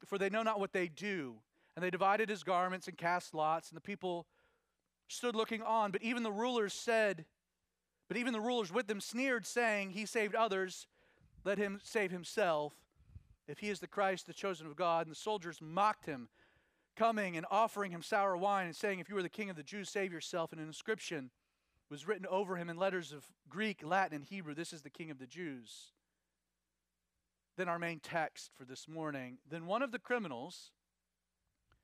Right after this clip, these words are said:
who were hanged blasphemed him, saying, 'If you are the Christ, save yourself and us.' But the other answering rebuked him,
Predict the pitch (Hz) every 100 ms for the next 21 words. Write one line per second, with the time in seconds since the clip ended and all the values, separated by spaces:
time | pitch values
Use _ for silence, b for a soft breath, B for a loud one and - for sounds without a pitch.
0 | _ _ _ _ _ _ 214 208 180 190
1 | 254 190 190 202 - 156 180 220 240 -
2 | - 185 151 123 117 101 _ _ _ _
3 | - _ _ _ _ _ _ _ - -
4 | 247 226 202 311 254 - 240 214 214 -
5 | 247 247 254 214 214 220 - 220 214 -
6 | 196 180 - 240 160 120 - - - -
7 | _ - - _ _ - - - - _
8 | _ _ _ 220 233 233 233 302 277 226
9 | 220 277 285 - 180 151 185 208 190 160
10 | 165 285 311 - 143 92